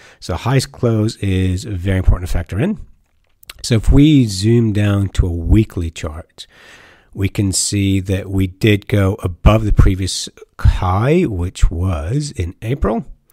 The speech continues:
And we've had a small,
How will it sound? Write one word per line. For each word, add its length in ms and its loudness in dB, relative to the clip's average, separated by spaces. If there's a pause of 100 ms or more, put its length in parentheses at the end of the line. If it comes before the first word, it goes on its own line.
(540)
And 240 0
we've 120 2
had 220 4
a 400 0
small, 880 -2